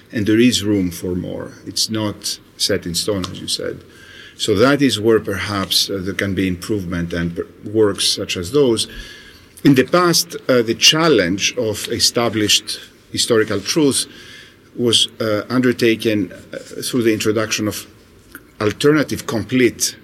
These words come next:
truths. Mm-hmm. So basically you traded one dogma for another, and that made people feel very certain about themselves.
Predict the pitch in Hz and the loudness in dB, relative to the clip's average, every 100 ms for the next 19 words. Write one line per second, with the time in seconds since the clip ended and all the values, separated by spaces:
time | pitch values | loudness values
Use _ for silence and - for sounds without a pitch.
0 | - - 104 82 - - - 123 113 - | -4 0 0 0 -2 -4 -8 -14 -12 -14
1 | - - - 98 - 107 156 156 147 123 | -14 -10 -8 -2 -2 2 4 4 4 2
2 | 110 - 131 120 107 107 123 117 101 82 | 2 4 4 4 0 0 2 2 0 -6
3 | - - 98 120 104 104 - 107 98 107 | -14 -6 0 0 2 -4 -2 -2 0 0
4 | 95 - 65 - - - - 101 104 92 | -2 -4 -6 -10 -20 -16 -8 -2 -2 -2
5 | 101 85 - 80 85 110 90 87 87 85 | -2 -2 -6 -6 -6 -4 -4 0 0 0
6 | - 107 92 87 78 76 71 82 - - | 0 0 0 -2 -4 -6 -10 -12 -12 -12
7 | - - | -14 -16